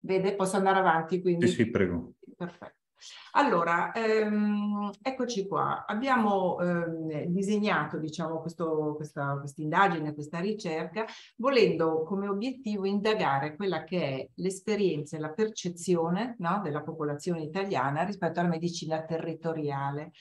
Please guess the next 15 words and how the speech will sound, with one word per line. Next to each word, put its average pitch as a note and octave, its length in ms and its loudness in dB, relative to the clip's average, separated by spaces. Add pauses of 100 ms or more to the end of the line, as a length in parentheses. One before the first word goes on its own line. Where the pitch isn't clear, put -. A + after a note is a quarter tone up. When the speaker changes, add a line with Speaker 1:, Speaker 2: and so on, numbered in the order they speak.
(560)
Speaker 1:
Ehm, F#3+ 1300 2
abbiamo G3 300 0
intervistato F#3+ 640 2
un E3+ 100 0
campione F3 960 4
di E3 320 -2
quattrocentonovantaquattro E3+ 1700 0
tra C#3+ 160 -2
uomini D3 420 2
e D3 60 0
donne C#3 360 -2
sopra D#3 640 -2
i D3 80 -6
diciotto D3 500 -4
anni, F#3 480 2